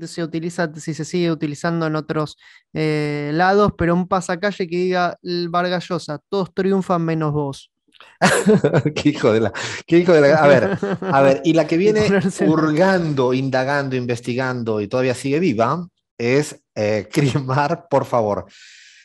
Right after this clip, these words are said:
Speaker 2: Dime qué has encontrado de este nuestro prócer, nuestro prócer nuevo del, del siglo veintiuno, en América Latina, participando siempre en las ele-, en las elecciones, y nos viene muy bien,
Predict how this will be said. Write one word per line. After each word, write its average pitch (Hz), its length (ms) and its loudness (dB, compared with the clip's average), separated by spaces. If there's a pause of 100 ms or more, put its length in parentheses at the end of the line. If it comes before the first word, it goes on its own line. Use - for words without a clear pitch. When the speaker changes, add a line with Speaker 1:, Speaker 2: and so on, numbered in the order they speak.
(120)
Speaker 2:
Dime 196 220 0
qué 190 100 0
has 190 100 2
encontrado 180 1000 0
de 127 340 0
este 143 260 -2
nuestro 139 400 0
prócer, 107 480 -2 (160)
nuestro 117 360 -8
prócer 151 380 -4
nuevo 107 260 -4
del, 104 220 -6
del 107 240 -8
siglo 123 240 -4
veintiuno, 107 580 -2 (240)
en 143 140 2
América 143 380 4
Latina, 160 520 0 (260)
participando 131 640 0
siempre 139 280 0
en 139 60 2
las 147 80 2 (140)
ele-, 151 120 -6
en 135 80 0
las 127 180 0
elecciones, 170 680 -2 (640)
y 113 200 -2
nos 107 160 -4
viene 123 180 -4
muy 98 140 -4
bien, 80 220 -10